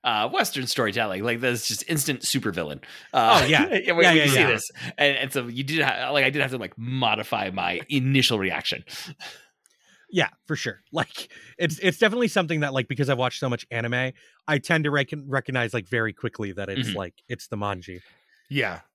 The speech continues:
Speaker 3: I, I'd say anytime I see it in, in, like, an anime or manga context, I immediately know, I'm like, "Okay.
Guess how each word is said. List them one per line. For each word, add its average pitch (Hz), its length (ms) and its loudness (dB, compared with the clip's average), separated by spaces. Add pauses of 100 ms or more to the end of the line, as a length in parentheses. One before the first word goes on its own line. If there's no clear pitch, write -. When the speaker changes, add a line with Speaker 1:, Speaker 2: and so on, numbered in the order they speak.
Speaker 3:
I, 117 180 -2
I'd 139 220 -2
say 143 220 0
anytime 120 400 -2
I 113 80 -2
see 113 220 0
it 87 80 -2
in, 110 160 -4
in, 101 220 -4
like, 98 180 -4
an 98 100 -4
anime 101 340 -6
or 95 180 -6
manga 95 360 -8
context, 113 640 -6
I 127 80 -4
immediately 127 480 -2
know, 104 200 -2
I'm 92 120 -8
like, 87 180 -10 (580)
"Okay. 123 300 -4